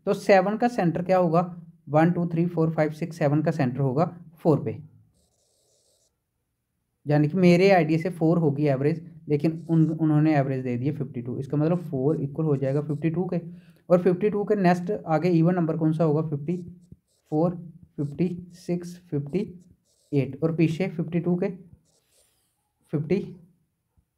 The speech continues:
फिफ्टी होगा, फ़ोर्टी एट होगा और फ़ोर्टी सिक्स। और मैं आपको बता दूं ये होगा आपका फर्स्ट नंबर, ये होगा आपका लास्ट नंबर। उन्होंने बोला फर्स्ट और लास्ट की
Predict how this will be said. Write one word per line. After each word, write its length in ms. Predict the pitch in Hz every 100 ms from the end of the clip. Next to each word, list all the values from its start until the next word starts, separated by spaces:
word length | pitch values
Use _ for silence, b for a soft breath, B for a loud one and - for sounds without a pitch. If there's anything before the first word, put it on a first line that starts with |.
| _ _ _ _ _ _ _ _ _ _ _ _ _ _ _ _ _ _ - _ _ _ _ _ _ _ _ _ _ _
फिफ्टी 220 | 147 143 180
होगा, 300 | 180 160 190 - - - _ _ _ -
फ़ोर्टी 320 | 156 175 175 160
एट 180 | 156 170
होगा 400 | 151 139 180 - - - -
और 200 | 151 165
फ़ोर्टी 380 | 156 139 180 220 - _ -
सिक्स। 360 | - 135 - - b b b _ -
और 120 | 156
मैं 120 | 170
आपको 220 | 175 175 175
बता 180 | 175 175
दूं 140 | 185
ये 100 | 165
होगा 280 | 180 175 180
आपका 200 | 170 175
फर्स्ट 260 | 170 156 165
नंबर, 260 | 160 175
ये 120 | 165 156
होगा 240 | 147 147
आपका 320 | 139 143 180 - - 143
लास्ट 280 | 143 143
नंबर। 220 | 143 120 123
उन्होंने 300 | 156 170 180
बोला 260 | 160 160 180
फर्स्ट 320 | 165 160 180
और 120 | 175
लास्ट 300 | 139 139 139
की 220 | 180 214